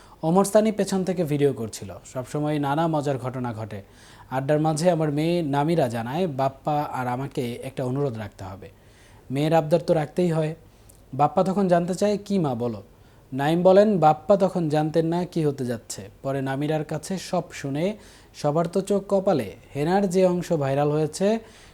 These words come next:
সেই অংশ অন্যভাবে অভিনয় করে দেখাতে হবে। এখানে এবার নাইমকেও থাকতে হবে। এই ভাইরালের যুগে এইসব করলে মানুষ কি বলবে, সেই ভাবনা সবার মাথায় ছিল। মেয়ের কথা রাখতে গিয়েই ভিডিওতে অংশ নিলাম। ওরাই সব ঠিক করলো,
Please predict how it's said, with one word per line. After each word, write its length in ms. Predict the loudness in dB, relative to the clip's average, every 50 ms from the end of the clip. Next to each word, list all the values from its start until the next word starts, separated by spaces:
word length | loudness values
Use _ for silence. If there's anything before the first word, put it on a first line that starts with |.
| -20 -18
সেই 320 | -12 -2 4 6 6 8 6
অংশ 320 | 6 2 0 -2 -2 -2
অন্যভাবে 720 | -2 0 2 2 2 2 4 2 2 2 2 2 2 2
অভিনয় 320 | 2 2 2 0 0 -2
করে 180 | -2 -4 -4 -4
দেখাতে 340 | -4 -6 -8 -10 -12 -10 -10
হবে। 200 | -10 -10 -12 -14 -16 -18 -20 -20 -20 -20 -20 -20 -20 -20 -20 -20 -18 -6 -4
এখানে 280 | -2 0 2 2 4
এবার 180 | 4 4 4 2
নাইমকেও 380 | 2 0 0 0 0 0 0
থাকতে 300 | 0 0 -2 -4 0 2
হবে। 260 | 2 2 2 -2 -8 -12 -16 -20 -20 -20 -20 -20 -20 -20 -20 -18 -4 2
এই 180 | 4 4 6
ভাইরালের 440 | 6 6 6 8 8 6 6 4 4
যুগে 280 | 2 0 2 4 4 4
এইসব 260 | 2 2 -2 -4 -4 -2
করলে 280 | -2 0 2 4 4 2
মানুষ 320 | 2 2 0 -2 -4 -4
কি 120 | -4 -6 -6
বলবে, 300 | -6 -6 -10 -12 -16 -18 -20 -20 -20 -20 -20
সেই 240 | -10 -4 -4 -2
ভাবনা 360 | 0 0 0 0 0 -2 -2 -2
সবার 280 | -2 -2 -2 0 0
মাথায় 280 | -2 -2 -2 -2 -4 -4
ছিল। 260 | -2 -6 -6 -6 -8 -14 -16 -20 -18 -18 -18 -18 -20 -18 -10 -6
মেয়ের 220 | -2 0 0 0 0
কথা 260 | 0 0 2 4 2
রাখতে 280 | 2 2 2 0 0
গিয়েই 300 | 2 4 6 6 8 6
ভিডিওতে 440 | 6 4 0 2 2 2 2 2 2
অংশ 280 | 0 0 -2 -4 -4 -6
নিলাম। 340 | -6 -6 -8 -10 -12 -14 -18 -20 -20 -20 -20 -20 -20 -20 -20 _ -6
ওরাই 260 | 0 2 4 4 2
সব 160 | 2 0 -2 -2 -2
ঠিক 180 | -4 -4 -4 0
করলো, 380 | 2 2 4 4 4 2 0